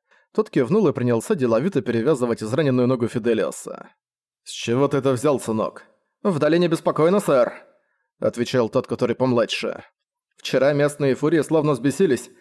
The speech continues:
и мой младший брат клянется, будто видел разведчика Маратов прямо у нашего Стэдгольда, у Орнергольда». «Марата?» Фиделиос одарил молодого человека скептической улыбкой. «Да ваш брат над вами потешается».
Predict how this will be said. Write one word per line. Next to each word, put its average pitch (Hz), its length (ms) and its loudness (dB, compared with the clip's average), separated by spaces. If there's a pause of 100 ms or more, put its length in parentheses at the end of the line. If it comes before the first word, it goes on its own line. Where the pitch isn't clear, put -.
(200)
и 226 120 0
мой 175 160 4
младший 151 320 0
брат 151 180 0
клянется, 143 460 0
будто 190 280 0
видел 151 240 2
разведчика 135 500 0
Маратов 143 360 0
прямо 170 240 2
у 143 60 4
нашего 139 300 0
Стэдгольда, 127 720 0 (240)
у 143 140 4
Орнергольда». 147 760 2 (500)
«Марата?» 110 720 0 (640)
Фиделиос 139 460 0
одарил 120 300 2
молодого 131 440 2
человека 135 480 0
скептической - 680 -2
улыбкой. 120 600 0 (580)
«Да 113 280 0
ваш 120 180 0
брат 143 200 -2
над 135 120 0
вами 131 200 2
потешается». 135 880 -4